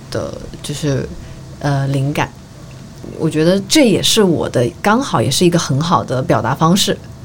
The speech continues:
因为，呃，当时可能我做的第一个 remake 是把一双酒店的拖鞋和一条裤子，啊，剪成了一双靴子。这个酒店的拖鞋，其实，呃，其实当时我是要把它扔掉的，然后突然想到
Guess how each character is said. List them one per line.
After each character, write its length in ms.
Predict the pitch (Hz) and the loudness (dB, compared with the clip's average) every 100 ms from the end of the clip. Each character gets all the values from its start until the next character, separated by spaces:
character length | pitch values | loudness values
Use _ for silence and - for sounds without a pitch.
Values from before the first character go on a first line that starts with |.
| - - - - | -16 -14 -8 2
因 140 | 277 | 4
为， 200 | 269 262 254 - | 4 2 -2 0
呃， 120 | 160 | 2
当 220 | 165 240 | 4 2
时 360 | 254 196 185 190 | 4 4 2 0
可 140 | - 156 | 0 2
能 180 | 165 175 | 2 4
我 240 | 160 147 139 - | 4 4 2 0
做 160 | - 202 | 4 6
的 80 | |
第 180 | 175 208 | 4 2
一 80 | 226 | 4
个 80 | 233 | 4
remake 400 | 160 151 143 139 | 4 2 0 0
是 140 | - | 0
把 420 | 170 160 104 - - | 2 2 0 -4 -4
一 100 | 175 | -2
双 260 | 180 185 190 | 0 0 2
酒 200 | 147 117 | 2 4
店 120 | 175 | 4
的 80 | 160 | 2
拖 220 | 175 180 | 2 2
鞋 320 | 180 147 135 | 2 2 4
和 160 | 165 156 | 4 2
一 60 | |
条 180 | 170 156 | 2 0
裤 240 | 160 240 | 0 0
子， 180 | 185 139 - - - | 0 -2 -6 -10 -6
啊， 180 | - 139 | -2 0
剪 280 | 131 151 127 | 2 2 2
成 100 | 156 | 2
了 100 | 160 | 2
一 40 | |
双 180 | 175 175 | 4 2
靴 360 | 175 - 175 185 | 2 6 6 6
子。 160 | 185 - - - - - - - | 2 -8 -12 -14 -12 -12 -12 -8
这 120 | - | 2
个 80 | 269 | 4
酒 240 | - 160 143 | 6 4 6
店 120 | 196 | 4
的 80 | 175 | 4
拖 260 | - 175 | 4 4
鞋， 600 | 180 - 143 135 139 143 135 | 4 2 0 0 0 -2 -2
其 180 | - 160 | 0 2
实， 400 | 170 165 160 156 - | 4 4 4 0 -2
呃， 100 | 196 | -2
其 120 | 196 | 2
实 100 | 214 | 2
当 120 | 233 | 2
时 80 | 254 | 2
我 100 | 196 | 0
是 120 | 165 | 2
要 160 | 196 196 | 4 4
把 100 | 190 | 2
它 140 | 151 | 0
扔 300 | 147 165 175 | 4 6 6
掉 220 | 180 175 135 | 6 6 4
的， 100 | - - - - - | -2 -14 -18 -8 0
然 100 | 202 | 4
后 100 | 233 | 4
突 160 | 233 | 4
然 80 | 214 | 2
想 200 | 220 151 | 4 2
到 180 | 156 175 | 2 0